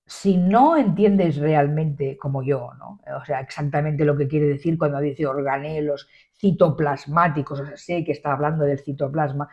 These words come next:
pero tampoco puedo ubicarlo exactamente, no te preocupes mucho, o sea,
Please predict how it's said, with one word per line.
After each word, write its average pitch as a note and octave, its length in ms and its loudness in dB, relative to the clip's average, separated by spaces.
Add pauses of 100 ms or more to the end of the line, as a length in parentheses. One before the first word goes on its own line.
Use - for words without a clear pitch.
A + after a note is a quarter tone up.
(120)
pero E3 180 0
tampoco D#3 420 0
puedo E3+ 240 4
ubicarlo D3 540 0
exactamente, D#3+ 680 -6 (240)
no A3+ 160 -4
te D4 100 2
preocupes G3+ 680 2
mucho, F#3 420 -2
o - 20 -6
sea, E3 240 -2